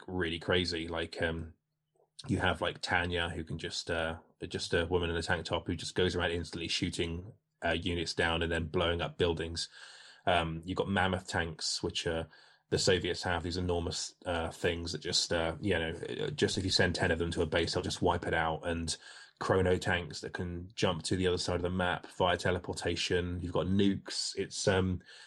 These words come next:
it's really crazy. And, like, um, the Red Alert series, the second one's really good too, but the first one's got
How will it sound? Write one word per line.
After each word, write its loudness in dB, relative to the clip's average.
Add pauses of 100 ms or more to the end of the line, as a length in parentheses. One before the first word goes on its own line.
(400)
it's 2
really 6
crazy. 4
And, -2
like, -2
um, -2
the -2
Red 4
Alert 6
series, 2
the -4
second 4
one's 0
really 0
good -4
too, 2
but -6
the -14
first 2
one's -4
got -4